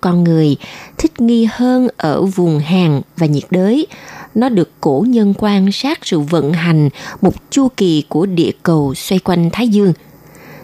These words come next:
Ghi chép ánh nắng chiếu xuống mặt đất, viết ra và được áp dụng theo thái âm,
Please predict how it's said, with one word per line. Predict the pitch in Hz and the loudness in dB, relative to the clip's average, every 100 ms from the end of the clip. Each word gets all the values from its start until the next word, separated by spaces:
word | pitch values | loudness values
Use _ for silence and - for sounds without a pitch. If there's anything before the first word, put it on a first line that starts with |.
| - | 0
Ghi | 226 | 0
chép | 214 294 359 _ | 0 -2 -4 _
ánh | - 220 302 277 | -2 0 0 0
nắng | 220 240 381 | 2 0 -2
chiếu | - 240 254 330 | -4 0 2 0
xuống | - 294 | -2 -2
mặt | 208 - | -2 0
đất, | 247 - - - - - - - | -4 -4 -20 -20 -20 -20 -20 -4
viết | 226 359 | 0 0
ra | 220 226 220 208 - - | 0 -2 -2 -4 -10 -2
và | 160 | 0
được | 147 - | 0 -2
áp | 339 220 | -4 0
dụng | 180 165 156 - - - - | 2 2 0 -4 -10 -18 -4
theo | 214 214 190 | 0 0 -2
thái | - 214 277 | -4 -4 -2
âm, | - 247 | 0 0